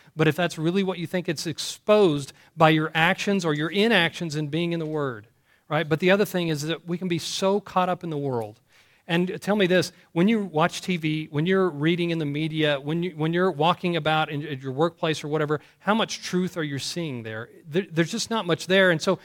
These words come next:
if you wander away from it a while, it doesn't take long before you're not missing it anymore, right? That's a Christian who's been, who's fallen asleep. That's a Christian who's not realized, "Wait, we're in a war. I walk around in a dark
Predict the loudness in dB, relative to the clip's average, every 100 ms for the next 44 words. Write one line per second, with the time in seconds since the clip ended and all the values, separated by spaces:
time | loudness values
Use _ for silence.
0 | -2 0 2 4 6 6 6 6 6 2
1 | 2 2 4 6 6 4 2 0 0 -4
2 | -4 -2 -2 -2 0 0 2 2 2 2
3 | 2 2 0 -2 0 0 -2 -6 -8 -16
4 | _ _ _ _ _ _ -8 -8 -8 _
5 | _ _ _ _ _ _ _ _ _ 0
6 | 0 -2 -6 -2 -4 -2 -8 -6 -8 -4
7 | -4 -4 -8 -6 -4 -2 -2 -6 -10 -12
8 | -12 _ _ _ _ _ -4 -4 -4 -4
9 | -2 -2 -4 -2 0 0 0 0 0 0
10 | -4 -6 -10 _ _ -4 -2 -2 -2 0
11 | 0 -2 -10 _ _ _ _ _ -20 _
12 | _ -2 2 2 4 4 4 2 4 2
13 | 0 -2 -4 0 2 2